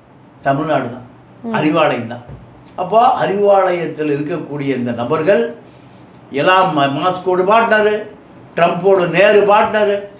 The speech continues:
Speaker 1: அப்போ
Speaker 2: இப்ப சீமான் கூட சொல்லிட்டு இருக்காரு, தம்-, ட்ரம்போட தான் எனக்கு தொடர்பு அப்படின்னு சொல்லிட்டு.
Speaker 1: ஆமா, ஆமா, ஆமா. ட்ரம்போடைய அப்பா காலத்திலிருந்தே அவருக்கு தொடர்பு.
Speaker 2: ஓகே.
Speaker 1: ட்ரம்போட மட்டும் இல்ல, சீமானுக்கு ட்ரம்ப் அப்பாவோடைய தொடர்பு.
Speaker 2: ம்.
Speaker 1: ஆ, அதுக்கு முந்தி, ஆ, ஹிலாரி கிளின்டன் கூடயும் தொடர்பு.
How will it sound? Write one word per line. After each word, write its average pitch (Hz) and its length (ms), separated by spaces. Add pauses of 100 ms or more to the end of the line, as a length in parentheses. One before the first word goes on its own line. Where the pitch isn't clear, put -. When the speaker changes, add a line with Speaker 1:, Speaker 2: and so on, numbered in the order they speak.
(200)
Speaker 1:
அப்போ 165 540
Speaker 2:
இப்ப - 180
சீமான் 294 360
கூட 294 120
சொல்லிட்டு 240 300
இருக்காரு, 214 180
தம்-, 240 380
ட்ரம்போட 254 360
தான் 269 100
எனக்கு 233 180
தொடர்பு 220 420
அப்படின்னு 202 280
சொல்லிட்டு. 170 140
Speaker 1:
ஆமா, 180 260
ஆமா, 147 340
ஆமா. 113 140 (160)
ட்ரம்போடைய 190 340
அப்பா 196 360
காலத்திலிருந்தே 196 580
அவருக்கு 156 300
தொடர்பு. 127 400 (160)
Speaker 2:
ஓகே. 185 200
Speaker 1:
ட்ரம்போட 175 440
மட்டும் 156 260
இல்ல, 202 440 (220)
சீமானுக்கு 180 520
ட்ரம்ப் 170 260
அப்பாவோடைய 175 880
தொடர்பு. 196 640 (260)
Speaker 2:
ம். - 40
Speaker 1:
ஆ, 160 180
அதுக்கு 156 300
முந்தி, 190 460 (300)
ஆ, 151 140
ஹிலாரி 175 640
கிளின்டன் 196 400
கூடயும் 151 920
தொடர்பு. 147 340